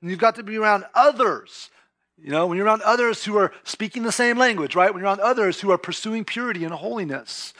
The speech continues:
then you will start to become more fluent in those languages. If not,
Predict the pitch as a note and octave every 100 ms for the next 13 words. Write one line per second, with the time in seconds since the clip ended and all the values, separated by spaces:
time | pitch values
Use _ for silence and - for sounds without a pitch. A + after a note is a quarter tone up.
0 | - - _ C#3 D3+ D3+ F3 D#3+ - F3
1 | D#3+ D3 - - G3 D#3+ B2 - - _
2 | D#3+ D#3 D3+ D3+ D#3+ D#3+ D3 B2+ A#2+ C#3
3 | A#2 G#3 G3 E3